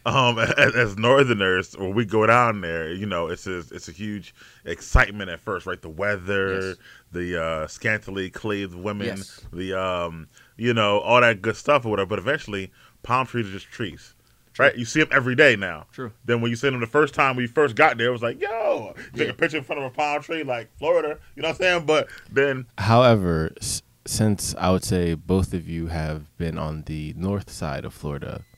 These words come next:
Speaker 3: perhaps being in the south is an entirely different experience.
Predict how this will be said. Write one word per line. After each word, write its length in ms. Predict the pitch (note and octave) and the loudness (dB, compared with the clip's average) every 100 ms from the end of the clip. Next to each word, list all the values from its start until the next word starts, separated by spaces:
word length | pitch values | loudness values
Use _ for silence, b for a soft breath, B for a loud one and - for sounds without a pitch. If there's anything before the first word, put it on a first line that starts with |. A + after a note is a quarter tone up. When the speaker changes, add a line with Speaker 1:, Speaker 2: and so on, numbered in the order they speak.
| _ _ - | _ _ -8
Speaker 3:
perhaps 640 | F2 F2 D#2 - - - - - | -4 0 -2 -4 -10 -12 -16 -6
being 260 | F2+ E2+ | -2 -2
in 120 | E2 D2+ | -2 -4
the 80 | |
south 380 | D#2 F2+ E2 D#2+ | -4 -2 -2 -4
is 160 | D#2+ D#2 | -8 -10
an 140 | D2+ | -12
entirely 640 | D2 D2+ E2 D#2+ D#2 D2+ - | -12 -12 -8 -6 -8 -12 -12
different 340 | D#2 D2+ C#2 | -12 -12 -14
experience. 640 | - - E2+ C#2+ - - | -16 -14 -14 -14 -18 -20